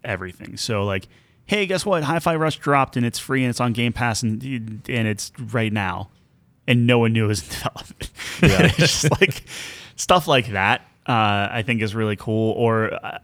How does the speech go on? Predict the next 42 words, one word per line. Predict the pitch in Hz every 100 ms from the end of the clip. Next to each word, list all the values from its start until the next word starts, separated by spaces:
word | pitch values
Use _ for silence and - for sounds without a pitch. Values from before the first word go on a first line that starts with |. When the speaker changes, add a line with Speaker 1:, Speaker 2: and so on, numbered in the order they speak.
| -
Speaker 1:
I, | 127 123
I | 117
could | 113
see | 123
that. | 104 104 107 -
Or | 120 113
a |
surprise | - - 120 110 107
is, | 107 98
like, | 104 98 - _ _ _ _
I'll | 120 127
try | - - 110 104
something | - 120 110 120 120 117 -
and | 113 107 104 104 101 - _ _ _ -
surprised | - - 180 180 - 117 104 101 95
that | 104
I | 95 95
liked | 101 95 -
it, | -
or | 208 247 202 - _
tried | - 160 151
something | 156 139
and | 127
surprised | - - 120 117 117 -
I | 117
hated | 101 123 95
it, | 90 -
or, | 113 107 101 -
you | 123 117
know, |
something | 98 113 104
like | 95
Speaker 2:
Mm. | 92
Speaker 1:
that. | 92 113
It's |
just, | 123 -
like, | 104 107
what | 110 120 113 - _ -
caught | - 139 127
you | 117
off | 107 -
guard | 113 90 95